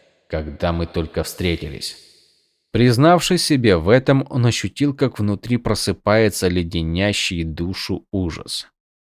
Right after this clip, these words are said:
"Раз силы покинули его, не означало ли это, что сами узы ослабевали?" Она подняла голову и сосредоточилась на нём.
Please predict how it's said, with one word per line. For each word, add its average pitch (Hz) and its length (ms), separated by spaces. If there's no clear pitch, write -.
"Раз 131 420
силы 156 560
покинули 156 680
его, 123 460
не 98 160
означало 139 600
ли 156 120
это, 156 300
что - 240
сами 143 460
узы 139 420
ослабевали?" 82 880
Она 139 220
подняла 175 440
голову 156 420
и 139 40
сосредоточилась 127 1000
на 92 100
нём. 85 360